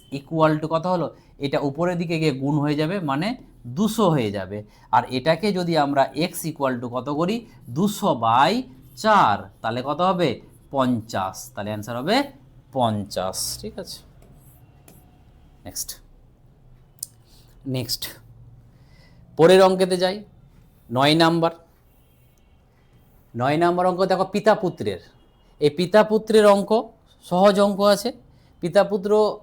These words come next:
যারা পেড ব্যাচে ক্লাস করো, পু-, মানে আমি একটা শর্টকাট ট্রিক বলে, বলেছি, এই শর্টকাট ট্রিকে তোমার অঙ্কটার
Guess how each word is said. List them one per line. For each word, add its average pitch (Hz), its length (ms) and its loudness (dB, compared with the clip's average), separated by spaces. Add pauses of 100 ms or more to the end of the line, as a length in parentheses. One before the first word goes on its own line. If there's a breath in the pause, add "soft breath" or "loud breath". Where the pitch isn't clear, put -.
(180)
যারা 156 200 4
পেড 185 260 2
ব্যাচে 190 220 0
ক্লাস 180 320 0
করো, 202 360 0 (360)
পু-, 156 180 -2
মানে 143 280 2
আমি 147 180 2
একটা 160 180 -2
শর্টকাট 170 560 -2
ট্রিক 175 260 -4
বলে, 185 460 2
বলেছি, 170 420 2 (300 soft breath)
এই 175 140 4
শর্টকাট 180 540 -2
ট্রিকে 175 300 -4
তোমার 185 260 0
অঙ্কটার 170 500 2